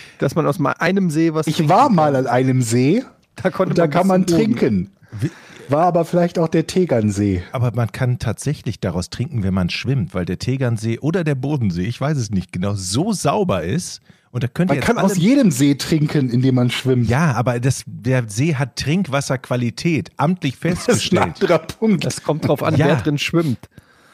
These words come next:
Speaker 3: <laughs> Wirklich. Und der, die beziehen ihr Trinkwasser tatsächlich aus diesem See, ohne das noch irgendwie großartig zu filtern, weil der so klar ist.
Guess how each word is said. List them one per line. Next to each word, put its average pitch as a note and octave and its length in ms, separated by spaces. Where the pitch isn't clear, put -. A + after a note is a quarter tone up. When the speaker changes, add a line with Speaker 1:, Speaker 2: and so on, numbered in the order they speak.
Speaker 3:
<laughs> - 80
Wirklich. C#3 400
Und C#3+ 140
der, D3 120
die C3+ 140
beziehen F3+ 460
ihr D3 120
Trinkwasser D#3+ 580
tatsächlich C3 680
aus C#3+ 200
diesem C3+ 240
See, B2 340
ohne E3 260
das C#3 180
noch C#3 180
irgendwie D3 380
großartig - 640
zu A#2+ 120
filtern, D3+ 360
weil G#2+ 100
der G#2+ 120
so A#2 120
klar B2+ 380
ist. - 220